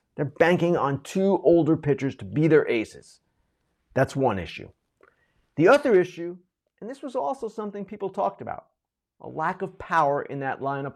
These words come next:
beyond Pete Alonso. Now, Alonso, of course, is one of the great power hitters in the game.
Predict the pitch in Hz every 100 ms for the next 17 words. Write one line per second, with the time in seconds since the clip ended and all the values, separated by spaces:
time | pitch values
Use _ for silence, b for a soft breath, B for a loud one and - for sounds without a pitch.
0 | _ 139 147 151 156 160 160 - 143 139
1 | 131 123 117 98 78 - _ _ _ _
2 | _ _ _ _ _ - 151 147 - -
3 | 156 185 180 147 139 - 135 120 123 120
4 | 110 131 120 120 131 123 110 117 110 -
5 | 110 95 117 123 156